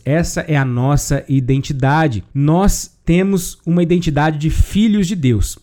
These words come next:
E agora Pedro vai fazer mais uma reflexão a respeito do Antigo Testamento, citando o profeta Oséias, quando diz assim: "Não erais povo, mas agora sois povo de Deus,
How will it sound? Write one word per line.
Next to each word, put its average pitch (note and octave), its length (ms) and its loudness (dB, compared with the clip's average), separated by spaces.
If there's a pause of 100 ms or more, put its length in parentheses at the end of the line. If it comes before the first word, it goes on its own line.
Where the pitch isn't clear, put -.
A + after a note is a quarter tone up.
(120)
E C3+ 80 2
agora E3 440 2
Pedro E3+ 380 0
vai F3+ 140 0
fazer E3+ 240 0
mais G#3+ 320 -2
uma A#3 140 0
reflexão F3+ 560 0
a - 20 2
respeito E3 340 0
do F3 60 -2
Antigo E3 240 -2
Testamento, G#3 640 -2 (420)
citando G3+ 480 -2
o G3+ 40 -2
profeta F3 480 2
Oséias, D#3 680 0 (420)
quando D3+ 280 2
diz D#3 240 4
assim: D#3+ 400 2
"Não E3+ 200 2
erais F3+ 320 2
povo, E3+ 540 2
mas C#3+ 220 -4
agora D3+ 280 0
sois D#3 280 0
povo D3+ 260 2
de D3 80 2
Deus, C#3+ 560 2